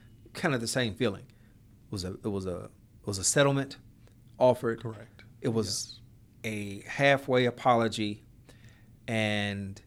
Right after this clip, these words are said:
Speaker 1: and then there was also, as they brought up, that this is something that happens all the time.
Speaker 2: Mm-hmm.
Speaker 1: You know,
Speaker 2: And again, you, you find that, but it's also, you know, with, with the money, you,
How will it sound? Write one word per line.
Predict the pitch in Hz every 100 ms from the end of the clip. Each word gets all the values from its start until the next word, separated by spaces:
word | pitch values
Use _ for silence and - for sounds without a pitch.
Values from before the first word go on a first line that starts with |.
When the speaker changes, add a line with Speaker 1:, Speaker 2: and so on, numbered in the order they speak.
| - -
Speaker 1:
and | 123 117
then | 139
there | 131
was | 113
also, | - 131 123 - 120 110
as | 110 104
they | 113
brought | 123 120
up, | 110 - - -
that | 123 117
this | 170
is | -
something | 139 139 120
that | 113
happens | 123 120 110 113
all | 104
the | 95
time. | - 85 - - - - - - - - 123
Speaker 2:
Mm-hmm. | 120
Speaker 1:
You | 92
know, | 90 - - - - -
Speaker 2:
And | 175
again, | 175 160
you, | 156 170
you | 160 156
find | - 175 165
that, | 143 123 123 127 135
but | 143
it's | 139
also, | 160 156
you | 156
know, | 131
with, | 123 127
with | 131 127
the | 131
money, | 120 120 113 107 - - - -
you, | 131